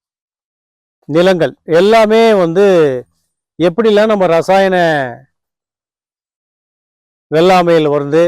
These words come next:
உற்பத்தியை மட்டும் செஞ்சுட்டு மீதி எல்லாத்தையும் நம்ம எவ்வளோ பெரிய பாதிப்புக்கு ஆளானோம்னு தெரிஞ்சுக்கிட்டோம். அப்போ அதே சூழ்நிலை தான் நம்ம நாட்டு மாடுகளுக்கும் இருந்தது.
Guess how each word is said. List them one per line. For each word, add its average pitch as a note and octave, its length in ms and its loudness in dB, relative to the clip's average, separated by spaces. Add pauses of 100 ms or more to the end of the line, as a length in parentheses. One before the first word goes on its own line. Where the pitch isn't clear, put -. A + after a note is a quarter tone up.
(140)
உற்பத்தியை F#3+ 540 -2
மட்டும் D#3 300 -6
செஞ்சுட்டு D3+ 400 -6 (720)
மீதி E3 200 0 (100)
எல்லாத்தையும் D#3+ 420 -2
நம்ம C3 240 -6
எவ்வளோ E3 220 0 (200)
பெரிய C3 220 -4 (1000)
பாதிப்புக்கு D#3+ 460 0 (100)
ஆளானோம்னு C#3+ 460 -4
தெரிஞ்சுக்கிட்டோம். A#2+ 460 -16 (1800)
அப்போ F#3 180 0 (1120)
அதே G3+ 240 2 (320)
சூழ்நிலை G#3+ 360 2 (120)
தான் A3+ 160 0 (160)
நம்ம D#3 140 -4 (280)
நாட்டு E3+ 300 -2
மாடுகளுக்கும் D3+ 480 -4
இருந்தது. A#2 300 -18